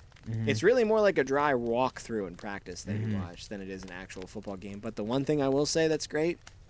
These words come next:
Speaker 1: What's that?
Speaker 2: it is just something about those helmets all mismatched on the field together that revs my engine since I was a little
Speaker 1: I
Speaker 2: boy.
Speaker 1: love it.
Speaker 2: I love looking at a
Speaker 1: I love it.
Speaker 2: Buccaneers helmet snapping to a Packers
Speaker 1: That's a great
Speaker 2: quarterback
Speaker 1: point.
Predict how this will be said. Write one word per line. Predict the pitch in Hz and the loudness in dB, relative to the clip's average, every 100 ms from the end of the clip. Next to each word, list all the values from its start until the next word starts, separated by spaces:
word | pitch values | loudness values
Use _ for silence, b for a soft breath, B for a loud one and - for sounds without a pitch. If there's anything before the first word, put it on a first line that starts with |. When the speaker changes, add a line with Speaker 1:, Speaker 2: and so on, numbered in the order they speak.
| - | -12
Speaker 1:
What's | - 101 | -8 -4
that? | 95 - - - - - - - - - | -4 -6 -14 -20 -20 -20 -20 -20 -20 -6
Speaker 2:
it | 131 147 | 0 2
is | 131 | 2
just | - 117 - | 2 0 0
something | 127 127 151 139 | 0 2 2 2
about | 117 120 123 | 4 2 2
those | 120 107 | 0 0
helmets | - 113 117 123 - | -2 -2 -2 -2 -2
all | - 113 | -4 -2
mismatched | 110 117 - 117 120 - | -2 -2 -2 0 -2 -2
on | 120 | -2
the | 110 | -4
field | 104 117 110 | -2 -2 -2
together | 113 117 120 120 | 0 0 2 0
that | 110 98 | -2 -4
revs | 107 113 117 | -4 -4 -4
my | 117 110 | -4 -4
engine | 110 113 123 | -4 -4 -4
since | - 107 | -6 -6
I | - | -4
was | 110 107 | -4 -2
a | |
little | 104 104 117 | -4 -2 2
Speaker 1:
I | |
Speaker 2:
boy. | 131 | 6
Speaker 1:
love | 131 131 | 6 6
it. | 120 110 | 4 0
Speaker 2:
I | 117 | 0
love | 123 120 120 123 135 139 | 2 2 4 6 6 6
looking | 131 131 139 131 | 4 2 2 0
at | 120 | 2
a | |
Speaker 1:
I | 127 | 2
love | |
it. | 127 139 139 | 6 6 6
Speaker 2:
Buccaneers | 135 135 135 | 6 4 2
helmet | 139 127 127 127 | 2 0 0 0
snapping | - - 127 127 131 | 0 0 0 2 2
to | 120 | 0
a | 101 | -2
Packers | - 131 123 | 0 2 6
Speaker 1:
That's | 131 139 | 8 8
a | 135 | 8
great | 143 | 10
Speaker 2:
quarterback | 131 127 135 135 139 | 10 12 12 10 8
Speaker 1:
point. | 135 123 117 | 6 4 4